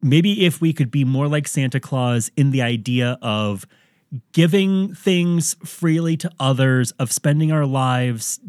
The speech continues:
to look out for each other and for, and, and helping other people feel joy,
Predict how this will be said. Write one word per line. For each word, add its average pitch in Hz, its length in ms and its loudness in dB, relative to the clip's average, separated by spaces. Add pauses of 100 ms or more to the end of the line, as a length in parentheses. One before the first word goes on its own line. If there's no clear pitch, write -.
(140)
to 127 600 2
look 139 300 -2
out 131 200 0
for - 140 -6
each 123 180 -2
other 120 260 0
and 110 180 -2
for, 113 420 0
and, 135 480 -2
and 127 160 -2
helping 139 380 0
other 123 160 -2
people 120 340 -6
feel 113 300 -2
joy, 104 600 -2